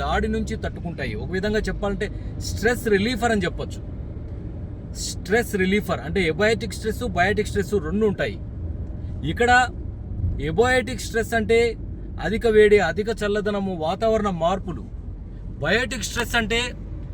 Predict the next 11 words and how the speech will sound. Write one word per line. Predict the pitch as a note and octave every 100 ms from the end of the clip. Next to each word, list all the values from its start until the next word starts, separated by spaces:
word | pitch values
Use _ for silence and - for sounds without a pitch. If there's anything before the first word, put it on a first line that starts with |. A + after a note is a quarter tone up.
| - -
పురుగుల | F#3+ A#3 B3 A#3
వల్ల, | G#3+ G3+ G3+ F#3+ -
ఫంగస్ | F3 A3+ G#3+ G#3
వల్ల | G3+ F#3+
జరిగే | F3+ F#3 F#3 C#3
దాడి. | E3 F3+ - - - - - - -
So | F#3
వీటన్నిటిని | G3+ A3 G3+ A#3+ A3 A#3 A3+ A3 - -
తట్టుకునే | A#3 A3 G#3+ G#3+ G3
దానికి | F#3 F3 F#3 E3 -
ఈ | -